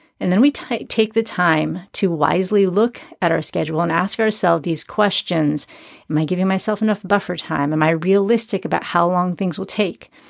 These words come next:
Am I saying yes to too much? Am I saying no to too much? And then finally, am I doing what really matters to me? I might say yes to some things just because I feel like I should,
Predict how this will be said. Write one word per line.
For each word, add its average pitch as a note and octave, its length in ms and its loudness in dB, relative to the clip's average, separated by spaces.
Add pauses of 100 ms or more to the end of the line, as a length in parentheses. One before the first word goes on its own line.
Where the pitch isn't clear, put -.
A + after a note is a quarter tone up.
(200)
Am F#3+ 120 2
I F3+ 80 2
saying G3+ 360 0
yes G#3 360 -2
to - 120 -10
too - 220 -2
much? D#3+ 300 -2
Am E3 60 -2
I F3+ 80 -2
saying F#3 360 0
no F#3+ 240 2
to A3+ 140 0
too - 200 -4
much? - 480 -6 (840)
And G#3 80 0
then G3+ 80 4
finally, G#3 360 2
am G#3 120 0
I F#3+ 80 2
doing A3 420 4
what F3+ 240 -2
really F#3+ 400 2
matters D#3+ 680 -4
to - 120 -10
me? - 340 -14 (2250)
I F#3+ 80 2
might F#3 240 2
say G3 160 2
yes E3 400 0
to F#3+ 140 -2
some D#3+ 260 2
things D#3+ 380 0
just - 240 -4
because - 240 -4
I C#3+ 80 -4
feel E3 260 0
like D3+ 180 -2
I - 100 -10
should, E3 500 -2